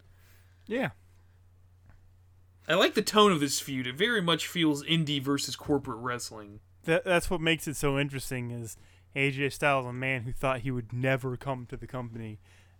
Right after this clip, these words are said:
Speaker 1: and, uh, a man who has only been with the company.
Speaker 2: Yeah, literally only.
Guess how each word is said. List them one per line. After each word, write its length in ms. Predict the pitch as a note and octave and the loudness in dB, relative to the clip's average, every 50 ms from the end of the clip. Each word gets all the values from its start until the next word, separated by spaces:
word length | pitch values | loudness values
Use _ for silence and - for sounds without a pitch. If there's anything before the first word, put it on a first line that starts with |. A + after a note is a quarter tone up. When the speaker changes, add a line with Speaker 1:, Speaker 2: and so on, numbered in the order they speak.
| - - | -18 -14
Speaker 1:
and, 320 | - B2+ G#2+ G#2 G#2+ G#2 G#2+ | -10 -10 -8 -8 -8 -8 -6
uh, 360 | G#2 G#2 G#2 G2+ G#2 G#2 G#2 G2+ - - - - - - - - | -6 -6 -6 -6 -6 -8 -8 -10 -14 -20 -20 -20 -20 -20 -20 -16
a 120 | - A#2 A#2 | -14 -12 -10
man 380 | A#2 A#2 A#2 A2+ A2+ A2+ A2 | -8 -8 -6 -6 -8 -8 -10
who 480 | G2 F2+ A2 A2 G#2+ G#2 G#2 G#2+ A#2+ - - - - - - - - - - - - - _ - - - - - - - - - - - - - _ _ _ - - _ _ - - - - | -10 -12 -10 -10 -10 -10 -10 -12 -14 -16 -18 -20 -20 -20 -20 -20 -20 -20 -20 -20 -20 -20 _ -20 -20 -20 -20 -20 -20 -20 -20 -20 -20 -20 -20 -20 _ _ _ -20 -20 _ _ -20 -20 -12 -10
has 160 | A#2+ A2+ G#2+ | -8 -8 -8
only 400 | - - C3 A#2+ A#2+ A2+ A2 G#2 | -6 -4 -2 -2 -2 -2 -4 -6
been 240 | G2+ G2+ A2 G#2+ G#2+ | -6 -6 -6 -6 -6
with 100 | G#2 - | -8 -8
the 80 | - A2+ | -10 -10
company. 540 | - - A2+ G#2 G2+ - A#2 A2+ A2 G#2 - - - - - - - - - - - - _ _ - - - - - - | -10 -8 -8 -8 -8 -8 -8 -8 -10 -10 -12 -16 -20 -20 -20 -20 -20 -20 -20 -20 -20 -20 _ _ -20 -20 -20 -20 -12 -6
Speaker 2:
Yeah, 240 | - D3+ C#3 A#2 A#2 - - - _ _ - - - | -4 -4 -4 -4 -8 -12 -18 -20 _ _ -20 -14 -8
literally 500 | C3 D#3 D3 C#3 C3+ C3+ C3 B2+ A#2+ A#2 | -6 -6 -4 -4 -6 -8 -8 -10 -10 -10
only. 320 | A#2 A#2+ A#2+ A#2 A2 A2 | -12 -12 -12 -14 -14 -16